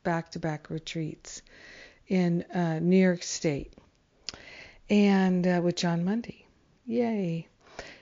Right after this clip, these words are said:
And then, uh, at the, in, in October, we're gonna have the next spiritual counseling training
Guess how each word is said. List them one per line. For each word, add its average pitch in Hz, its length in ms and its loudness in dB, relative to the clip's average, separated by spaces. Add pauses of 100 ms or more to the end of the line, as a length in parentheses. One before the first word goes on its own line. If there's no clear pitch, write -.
(160)
And 190 260 6
then, 185 420 6
uh, 170 640 2 (520)
at 196 220 2
the, 190 300 2 (140)
in, 196 160 6
in 190 320 2 (260)
October, 190 640 4
we're 180 80 4
gonna 180 160 2
have 175 140 0
the 175 80 2
next 185 300 2
spiritual 180 440 -2
counseling 165 640 -6
training 160 540 -4